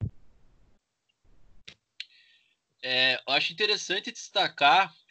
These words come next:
como é a formação desse trio de zagueiros, mesmo que só dois jogassem,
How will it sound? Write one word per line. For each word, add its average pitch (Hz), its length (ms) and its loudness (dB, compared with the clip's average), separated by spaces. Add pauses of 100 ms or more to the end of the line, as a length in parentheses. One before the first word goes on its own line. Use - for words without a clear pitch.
(100)
como 165 560 -4
é 160 160 2
a - 60 -14
formação 170 640 0
desse 160 480 0 (400)
trio 170 240 6
de 160 120 4
zagueiros, 143 840 2
mesmo 131 300 -2
que 127 420 -2
só 139 280 2
dois 135 320 2
jogassem, 127 600 4